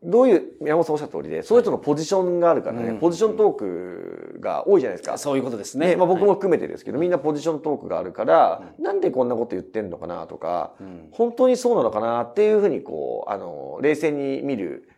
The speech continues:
Speaker 1: 感覚ですかね。
Speaker 2: うんうんうんうん。
Speaker 1: っていうのは、やっぱり皆さん持っといてほしいなと思うんですよ。
Speaker 2: はい。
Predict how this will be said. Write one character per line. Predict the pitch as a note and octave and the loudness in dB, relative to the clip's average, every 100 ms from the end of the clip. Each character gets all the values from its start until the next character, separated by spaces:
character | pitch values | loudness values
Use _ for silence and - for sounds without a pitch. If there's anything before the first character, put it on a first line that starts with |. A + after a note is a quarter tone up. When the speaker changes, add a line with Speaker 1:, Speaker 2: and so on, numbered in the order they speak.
| - | -10
Speaker 1:
感 | A#2+ A2+ | -8 -6
覚 | G#2+ | -6
で | G2+ | -8
す | - | -8
か | A2 | -6
ね。 | F3+ | -6
Speaker 2:
う | |
ん | |
う | - | -8
ん | |
う | |
ん | - | -16
う | - | -4
ん。 | |
Speaker 1:
っ | |
て | B3+ | 0
い | |
う | A#3 | 2
の | D#3 | 4
は、 | E3 G#2+ | 4 2
や | - | 0
っ | |
ぱ | - | 0
り | A#2+ | 0
皆 | B2 | -2
さ | B2 F#2+ | -4 -4
ん | A#2+ | -4
持 | |
っ | D3+ | -6
と | - G2+ | -4 -6
い | |
て | E2 | -6
ほ | E2 F2 | -10 -12
し | - F#2+ | -14 -14
い | F2+ | -8
な | A2 - | -8 -8
と | F#2 | -10
思 | F2+ | -12
う | |
ん | F2+ | -12
で | E2+ | -14
す | - | -10
よ。 | C#2+ - | -10 -10
Speaker 2:
は | A2 A2+ | -6 -4
い。 | F2 | -4